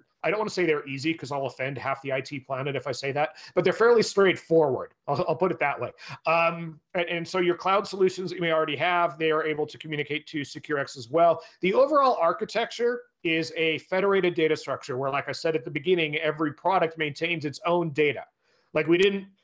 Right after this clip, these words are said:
we, we didn't buy the companies that made these products, or we didn't develop these products in-house because we thought they handled their own data poorly. Let's let them keep doing what worked,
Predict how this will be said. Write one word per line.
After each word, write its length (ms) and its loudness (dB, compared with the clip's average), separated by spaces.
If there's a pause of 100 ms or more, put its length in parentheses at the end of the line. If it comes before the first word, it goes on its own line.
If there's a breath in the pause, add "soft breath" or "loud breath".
(360)
we, 220 -2
we 80 4
didn't 240 2
buy 200 4
the 80 0
companies 420 0
that 100 -4
made 200 0
these 140 -2
products, 360 0
or 40 -10
we 80 -8
didn't 160 -2
develop 320 0
these 160 -10
products 320 -2
in-house 360 -4
because 300 -6
we 80 -8
thought 220 0
they 100 -4
handled 320 -4
their 180 0
own 140 -2
data 220 0
poorly. 440 -2
Let's 260 -2
let 180 0
them 160 -2
keep 260 -6
doing 300 2
what 220 0
worked, 380 0